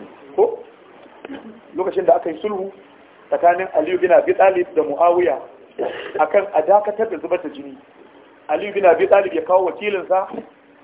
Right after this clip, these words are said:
sannan Muawiya shi ma ya kawo wakili ta ɓangarensa. Sai wa'annan wakilan su zauna su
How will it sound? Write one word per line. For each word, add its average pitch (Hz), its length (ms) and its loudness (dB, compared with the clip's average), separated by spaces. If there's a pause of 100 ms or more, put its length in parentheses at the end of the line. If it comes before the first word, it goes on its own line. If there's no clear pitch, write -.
(440)
sannan 175 220 -4
Muawiya 185 400 2
shi - 80 -12
ma 175 120 0
ya 160 60 2
kawo 170 240 2
wakili 160 320 -6
ta - 100 -4
ɓangarensa. 151 500 -6 (680)
Sai 208 100 2
wa'annan 180 360 0
wakilan 160 440 -2
su 135 100 -12
zauna 185 420 2
su 147 60 -6